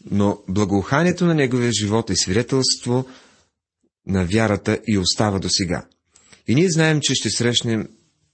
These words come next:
него отново и ще можем да разговаряме с него върху всички тези велики теми на благовестието и църквата. Уважаеми приятели, това бяха последните записани думи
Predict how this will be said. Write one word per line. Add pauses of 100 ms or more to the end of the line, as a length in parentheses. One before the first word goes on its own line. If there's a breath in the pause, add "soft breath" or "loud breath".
(120)
него (1120 soft breath)
отново
и
ще
можем
да
разговаряме
с
него
върху
всички
тези
велики
теми (100)
на
благовестието
и
църквата. (800 loud breath)
Уважаеми
приятели, (320 soft breath)
това
бяха
последните
записани
думи